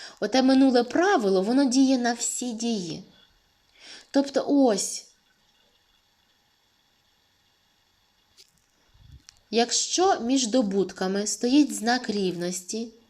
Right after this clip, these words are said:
і один із компонентів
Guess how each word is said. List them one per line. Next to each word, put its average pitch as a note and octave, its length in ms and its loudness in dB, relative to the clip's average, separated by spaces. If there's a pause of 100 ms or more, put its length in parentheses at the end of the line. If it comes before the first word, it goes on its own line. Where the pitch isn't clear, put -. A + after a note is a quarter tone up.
(1500)
і C4+ 320 2
один C#4+ 560 6
із B3 240 -2
компонентів A#3+ 1400 0